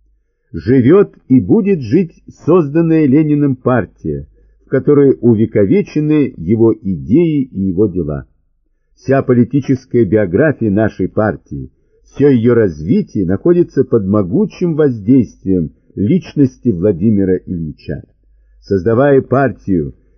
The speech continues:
Ленин как бы вложил в неё всего себя. Что верно, то верно. Надо же, опять вода.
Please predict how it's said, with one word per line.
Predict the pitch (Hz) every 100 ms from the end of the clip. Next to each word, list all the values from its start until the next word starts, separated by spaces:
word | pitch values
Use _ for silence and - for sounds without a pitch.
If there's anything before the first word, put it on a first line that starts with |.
| -
Ленин | 95 135 170 170
как | 147 160 135
бы | 139
вложил | 143 92 131 110 101 196 175
в |
неё | 160 170 160 165 156
всего | _ - 120 90 156
себя. | - 160 131 110 76 _ _ _ _ _ _ _ _ _ _
Что | _ -
верно, | 76 69 104 123
то | 123 85
верно. | 82 73 71 113 67 _ _ _ _ _ _ _ _ _ _ _ _ -
Надо | 82 135 185 165
же, | 78 73 - _ _
опять | 107 - - 92 78
вода. | - 78 62 67